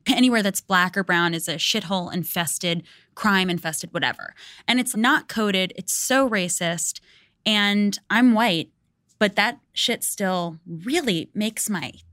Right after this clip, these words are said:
stomach hurt. It makes me nervous. It makes me feel unsafe, even though I'm white. But I'm a woman. You just feel the violence bubbling.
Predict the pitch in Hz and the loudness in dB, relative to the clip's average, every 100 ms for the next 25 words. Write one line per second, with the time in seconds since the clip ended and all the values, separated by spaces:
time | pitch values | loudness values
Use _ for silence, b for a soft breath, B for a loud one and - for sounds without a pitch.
0 | - - - 254 339 - - 104 - _ | -8 -6 0 0 0 -2 -6 -10 -10 _
1 | b b 208 247 - 185 165 180 254 277 | b b 2 2 2 -2 0 2 2 0
2 | 285 - - - 196 202 220 202 190 165 | -2 -4 -6 -2 0 0 -2 -2 -2 -2
3 | 165 220 262 285 359 320 294 277 220 226 | 0 0 2 0 4 4 4 4 6 6
4 | 254 262 - b b b - 175 156 165 | 6 2 -4 b b b 0 2 2 4
5 | 285 294 277 254 262 262 - 277 233 190 | 8 8 8 6 4 0 0 0 2 2
6 | 175 196 240 135 - - - _ - 220 | 2 2 0 -2 -4 -6 -8 _ 0 0
7 | 220 69 58 - | 2 -4 -10 -16